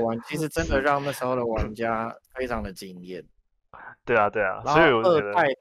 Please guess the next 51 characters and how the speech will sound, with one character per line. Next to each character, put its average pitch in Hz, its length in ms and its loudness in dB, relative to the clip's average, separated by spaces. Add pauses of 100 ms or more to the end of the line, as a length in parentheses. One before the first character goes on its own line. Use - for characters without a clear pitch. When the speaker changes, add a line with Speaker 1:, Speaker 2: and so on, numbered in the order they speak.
(140)
Speaker 1:
话 - 80 2
Speaker 2:
还 143 60 4
蛮 104 80 0
厉 107 120 -2
害。 98 140 -2
Speaker 1:
是 95 80 -2
有 107 80 -2
再 165 160 2 (100)
多 156 160 2
加 147 240 2
一 151 40 0
些 151 200 -4
元 104 320 -6
素， 101 340 -8
但 135 160 -2
是 135 200 -8
它 135 220 0
却 139 220 -4
没 117 200 -6
有 110 180 -2
很 98 240 -8
失 - 360 -6
控 127 340 -2
的 92 200 -8 (400)
加 127 220 2
很 107 260 -4
多 113 200 -2
有 95 160 -6
的 87 100 -10
没 85 180 -16
的 85 80 -12
东 82 300 -14
西， 76 340 -20
我 87 120 -14
觉 95 120 -12
得 101 120 -10
是 110 160 -8
还 98 160 -10
不 95 100 -16
错 92 220 -14
的 82 100 -14
一 78 120 -18
点。 - 200 -20 (400)
Speaker 2:
嗯， 107 380 -12 (920)
就 131 120 -8
是 131 120 2
有， 101 240 0
有 104 140 -12
收 113 220 0
敛 110 360 -2
的， - 140 -16